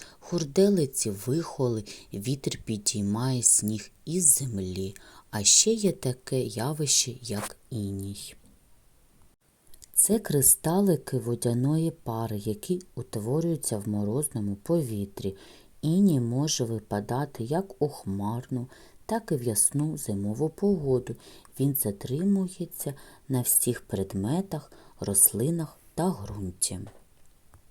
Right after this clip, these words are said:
На відміну від снігопаду і хуртовини, випадання іною не пов'язане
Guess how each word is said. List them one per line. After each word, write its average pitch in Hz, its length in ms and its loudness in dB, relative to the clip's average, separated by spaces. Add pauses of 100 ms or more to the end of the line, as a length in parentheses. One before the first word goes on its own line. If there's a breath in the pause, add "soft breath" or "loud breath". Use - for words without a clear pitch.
(580 soft breath)
На 143 340 2
відміну 147 760 2
від 123 240 2
снігопаду 120 880 0
і 123 120 -4
хуртовини, 113 960 -2 (360 loud breath)
випадання 123 1000 0
іною 151 460 0
не 131 280 0
пов'язане 190 880 2